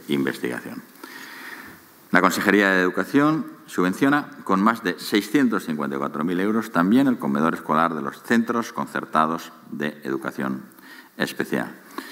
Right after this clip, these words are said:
Se autoriza esta concesión de subvenciones sin ánimo de lucro a entidades sin ánimo de lucro para colaborar con la financiación del servicio de comedor escolar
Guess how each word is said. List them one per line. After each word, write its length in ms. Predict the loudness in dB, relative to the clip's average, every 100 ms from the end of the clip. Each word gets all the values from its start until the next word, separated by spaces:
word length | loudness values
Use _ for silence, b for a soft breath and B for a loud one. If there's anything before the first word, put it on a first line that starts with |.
| B -4
Se 60 | 0
autoriza 680 | 4 4 4 2 0 -8 -4
esta 240 | -2 -2
concesión 500 | -2 -4 -4 2 2
de 60 | 2
subvenciones 720 | -2 -4 0 4 6 4 0 B B -8
sin 240 | 0 2
ánimo 260 | 4 4 4
de 60 |
lucro 560 | 4 4 4 2 0 -2
a 180 | 0 2
entidades 440 | 2 2 2 2 -2
sin 120 | -4
ánimo 220 | -2 0
de 80 | -2
lucro 400 | 0 -2 -4 0
para 260 | 2 2
colaborar 540 | 0 -2 0 0 0 -4
con 100 | -6
la 60 |
financiación 640 | -6 -8 -8 -6 -2 -2 -4
del 160 | -8 -8
servicio 380 | -4 -4 -2
de 80 | -4
comedor 340 | -2 -2 -2 -4
escolar 400 | -4 -2 -2